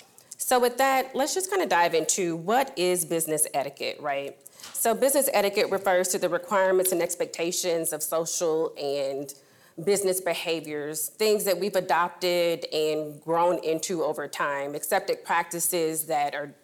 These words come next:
may vary between industry and businesses, just depending on where you fall within the work spectrum, right?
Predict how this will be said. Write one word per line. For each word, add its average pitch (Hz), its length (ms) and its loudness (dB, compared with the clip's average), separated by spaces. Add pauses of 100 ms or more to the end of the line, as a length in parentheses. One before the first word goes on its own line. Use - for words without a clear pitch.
may 156 180 -2
vary 208 400 0
between 151 460 -6
industry 190 840 -2 (280)
and 165 200 -4
businesses, 196 520 0
just 202 200 -4
depending 180 460 -2
on 151 280 -4
where 160 140 -2
you 160 160 -10
fall 151 280 -2
within 143 280 -8
the 147 80 -4
work 139 240 -6
spectrum, - 500 -8
right? 143 340 -6